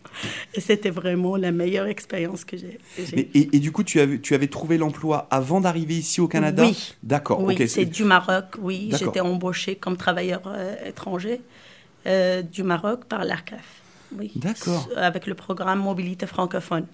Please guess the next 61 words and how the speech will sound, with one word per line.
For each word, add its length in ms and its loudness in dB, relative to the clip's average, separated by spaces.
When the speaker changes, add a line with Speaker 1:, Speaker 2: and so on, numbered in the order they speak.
Speaker 2:
C'est, 140 4
Speaker 1:
Oui. 60 2
Speaker 2:
c'est, 160 0
c'est 100 2
vrai 80 6
qu'il 100 2
y 40 4
a, 40 0
il 40 4
y 40 6
a 60 6
tellement, 260 6
on, 140 8
on, 140 6
on 100 10
en 80 10
parle 220 4
pas 100 4
mal, 180 4
hein, 120 4
de, 100 2
de, 200 0
de 120 2
ces 160 0
pro-, 160 -8
de 140 0
ces, 360 2
euh, 60 4
différents 400 4
programmes. 360 2
C'est 60 -4
vrai 100 4
que 40 6
moi, 100 6
je 60 0
suis 140 0
candidat 460 6
des 140 8
provinces, 440 4
par 180 0
exemple, 360 4
euh, 40 -20
parce 100 0
que 60 2
moi, 80 8
je 60 2
suis 60 2
arrivé 180 4
de 40 -6
France 200 0
il 40 0
y 20 0
a 20 0
trois 280 4
ans 60 10
maintenant, 320 4
hein, 40 4
vous 100 0
allez 100 2
le 20 -4
savoir. 440 6